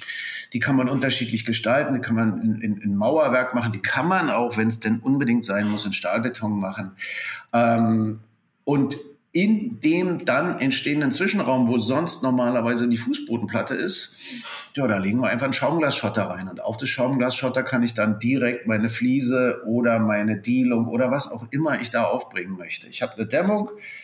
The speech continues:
aus wiederverwendetem, äh, Altglas und, äh, ich habe eine kapillarbrechende Schicht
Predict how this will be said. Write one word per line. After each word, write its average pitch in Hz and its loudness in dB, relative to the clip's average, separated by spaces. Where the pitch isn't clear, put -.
aus 123 0
wiederverwendetem, 127 2
äh, 95 0
Altglas 151 2
und, 139 0
äh, 117 4
ich 113 0
habe - -4
eine 113 0
kapillarbrechende 117 2
Schicht - 0